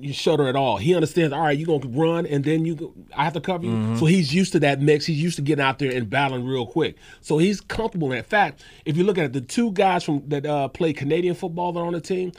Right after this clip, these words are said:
Speaker 1: got more starts than the starting corners on our
Speaker 2: Yeah,
Speaker 1: team right
Speaker 2: yeah,
Speaker 1: now. You know,
Speaker 2: yep.
Speaker 1: combined Canadian starts have more starts than our starting D Bs at this point. So
Speaker 2: And you
Speaker 1: that's a lot of
Speaker 2: mentioned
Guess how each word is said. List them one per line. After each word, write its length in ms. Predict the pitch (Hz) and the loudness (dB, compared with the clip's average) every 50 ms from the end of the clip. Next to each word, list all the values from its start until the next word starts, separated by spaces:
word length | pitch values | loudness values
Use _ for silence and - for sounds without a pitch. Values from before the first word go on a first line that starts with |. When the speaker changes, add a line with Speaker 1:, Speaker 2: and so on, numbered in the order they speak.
| - - _ - | -20 -20 _ -4
Speaker 1:
got 180 | 135 135 131 | -2 -2 0
more 200 | 143 170 175 170 | 2 4 4 2
starts 360 | - - - 170 165 160 - | 2 0 -2 -4 -4 -4 -6
than 100 | - - | -6 -6
the 80 | 127 113 | -6 -4
starting 400 | - - - 165 160 151 147 127 | -4 0 0 2 2 2 0 -2
corners 380 | - - 185 185 175 147 117 110 | -2 -2 -2 0 0 -2 -4 -4
on 100 | 107 104 | -8 -4
our 100 | 101 123 | 0 2
Speaker 2:
Yeah, 180 | 139 143 127 | 2 4 2
Speaker 1:
team 100 | 113 104 107 | 2 -2 -4
right 160 | 104 101 107 | -6 -2 0
Speaker 2:
yeah, 280 | 120 135 151 175 175 | 2 4 4 4 2
Speaker 1:
now. 40 | 147 135 143 - - | 0 -4 -8 -10 -8
You 100 | 104 110 | -2 2
know, 60 | 113 - | 4 4
Speaker 2:
yep. 80 | 156 | 4
Speaker 1:
combined 480 | - 160 139 147 156 175 180 180 170 139 | 4 2 4 6 6 6 6 6 4 2
Canadian 420 | - 160 160 165 170 165 170 165 | 0 0 2 2 2 2 2 0
starts 480 | - - - 196 185 190 190 180 - - - _ - _ | -2 -2 0 2 2 2 0 -4 -10 -16 -20 _ -20 _
have 200 | - - 151 160 | 2 2 4 4
more 300 | 165 165 170 180 175 175 | 6 6 6 6 6 6
starts 480 | 165 - - 196 175 160 139 120 - - - - - | 4 2 0 2 2 2 2 0 -4 -12 -20 -16 -4
than 140 | - 143 143 | -2 0 2
our 100 | 135 131 | 2 2
starting 680 | 123 - - - - 170 180 180 160 147 131 123 120 - - _ - 110 | 0 -2 -2 2 4 4 6 6 4 2 0 -2 -4 -8 -12 _ -4 0
D 160 | 139 143 143 | 2 2 4
Bs 380 | 127 143 143 143 123 101 90 | 4 2 2 2 2 -2 -6
at 100 | 104 87 | -10 -14
this 140 | 95 95 87 | -14 -16 -16
point. 340 | - _ 101 87 80 - - | -16 _ -16 -14 -14 -16 -18
So 140 | - - 95 | -16 -6 0
Speaker 2:
And 220 | 143 151 156 156 - | 2 2 2 2 0
you 260 | - 143 151 196 220 190 | -2 0 2 4 4 6
Speaker 1:
that's 160 | 180 185 208 | 6 6 6
a 40 | 180 | 8
lot 160 | 175 165 - | 6 6 6
of 60 | |
Speaker 2:
mentioned 20 | 185 | 4